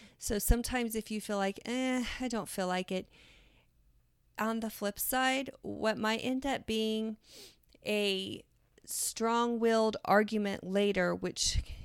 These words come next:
if anyone is in, has a child anything like mine knows, those can go on for quite a while.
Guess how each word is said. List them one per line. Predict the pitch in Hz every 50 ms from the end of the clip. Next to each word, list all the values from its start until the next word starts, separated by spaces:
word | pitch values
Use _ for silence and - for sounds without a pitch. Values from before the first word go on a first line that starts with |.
| - - -
if | - 180 - - - - _ _ _ - -
anyone | - 233 254 262 254 247 240 233 226 220 214
is | - - - 196 190 - - - - -
in, | - 196 185 180 - - - _ _ -
has | 190 202 214 202 -
a | 190
child | 185 - 208 208 196 196 -
anything | - 202 220 220 - 233 220 208
like | 208 202 196 202 -
mine | 214 190 190 190 190 185 185 185 _ - - - - _ _ -
knows, | 202 202 196 196 196 190 -
those | - 220 226 294 - -
can | - 440 403
go | - 254 233
on | 220 220 220
for | - - 180
quite | - - - - - - - 190 202 190
a | 185
while. | 170 165 160 165 165 165 165